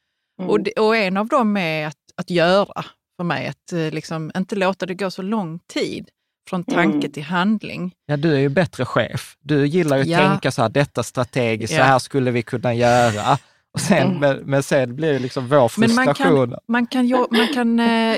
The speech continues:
Speaker 2: jag tror, för jag kunde det, att träna upp,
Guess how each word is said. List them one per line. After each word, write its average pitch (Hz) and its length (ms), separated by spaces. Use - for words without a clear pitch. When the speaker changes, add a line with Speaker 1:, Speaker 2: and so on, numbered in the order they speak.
Speaker 2:
jag 285 260
tror, 220 580
för 208 60
jag 208 300
kunde 196 320
det, 156 220
att 180 180
träna 180 420
upp, - 160